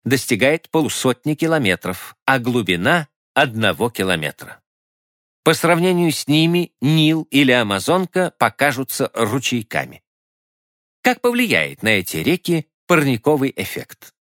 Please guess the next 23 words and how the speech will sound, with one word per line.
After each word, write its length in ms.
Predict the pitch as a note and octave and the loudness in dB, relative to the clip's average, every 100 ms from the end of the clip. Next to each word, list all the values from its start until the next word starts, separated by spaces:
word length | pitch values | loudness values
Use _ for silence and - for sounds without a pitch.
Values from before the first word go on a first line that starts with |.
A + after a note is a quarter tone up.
| _ _ _ _ - | _ _ _ _ -6
Ученые 580 | B2+ - D#3 D#3 D#3 | -4 0 2 2 2
пока 280 | D3 B2 C#3+ | 2 0 0
теряются 680 | - D3+ D3+ B2+ G2 - G#2+ | 2 2 4 4 0 -4 -6
в 80 | F2+ | -2
догадках, 760 | A#2 G2 D#2 - - D2+ - _ _ _ | -4 -2 -8 -10 -18 -18 -20 _ _ _
хотя 320 | - B2 A#2 | -4 0 0
все 220 | G2+ - F#2+ | 0 -2 -2
отчетливее 800 | F2 - F3+ F#3 F3+ F3 E3 _ | -2 -2 -2 0 2 2 0 _
вырисовывается 1120 | - D3 A2+ - F3+ E3 D#3 D#3 C#3+ - D#3 - | -2 0 0 0 2 2 2 2 0 0 -2 -2
мрачный 580 | A#2+ A#2 A#2+ C3 - G#2+ | 0 0 0 -2 -6 -8
сценарий. 680 | - - G#2 D2 B1+ A1+ _ _ _ _ _ _ _ _ | -8 -6 -6 -6 -12 -16 _ _ _ _ _ _ _ _
Вполне 360 | - - D3+ F3+ | -12 0 2 2
возможно, 500 | F3 E3 F3 A#2+ G#2+ | 2 2 2 2 -2
что 200 | - C3 | -2 0
эти 220 | C#3 A#2 | 0 0
реки 480 | A2+ E3 D3 D#2+ D#2 _ - | 0 2 0 -6 -10 _ -6
будут 360 | C#3 G3+ F#3+ - | 2 4 2 0
вовлекать 720 | - B2+ D#3 D#3+ - F#3+ D3+ - | -2 0 2 0 2 0 0 -4
в 80 | - | -6
свое 280 | - B2+ A#2+ | -2 0 0
движение 640 | G#2 G#2 D#3 D#3+ B2 G#2+ | -2 -2 0 2 2 2
глыбы 400 | F#2+ G3 G3 F#3+ | 2 0 0 -2
льда, 420 | F3+ A#2 G#2 E2+ | -2 0 0 0